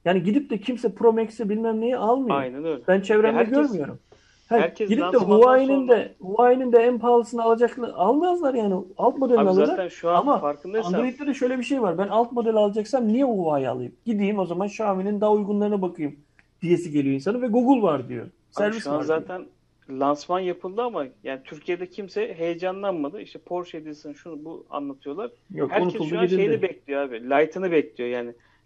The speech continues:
Speaker 2: Light'ı açıklamadılar. Hiç <laughs> göstermediler. Herkes Light'ı
Speaker 1: Abi
Speaker 2: nasıl
Speaker 1: Light,
Speaker 2: olacak
Speaker 1: Light'ı
Speaker 2: acaba
Speaker 1: da beş bin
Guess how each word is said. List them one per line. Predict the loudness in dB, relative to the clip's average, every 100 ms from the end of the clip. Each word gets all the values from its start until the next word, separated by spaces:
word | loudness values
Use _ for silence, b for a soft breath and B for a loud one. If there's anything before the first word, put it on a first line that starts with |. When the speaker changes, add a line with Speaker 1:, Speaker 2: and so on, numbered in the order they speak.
| -2
Speaker 2:
Light'ı | 4 4 4 0
açıklamadılar. | 0 -4 -4 -2 -2 0 -2 -4 _ _ _ -16
Hiç | -12 -2
<laughs> |
göstermediler. | -2 -2 -4 -2 0 0 4
Herkes | 4 4 -2 0
Light'ı | 4 4
Speaker 1:
Abi | 4 2
Speaker 2:
nasıl | 4
Speaker 1:
Light, | 6
Speaker 2:
olacak | 4 2
Speaker 1:
Light'ı | 4 4 2
Speaker 2:
acaba | 0 0
Speaker 1:
da | 0
beş |
bin | -2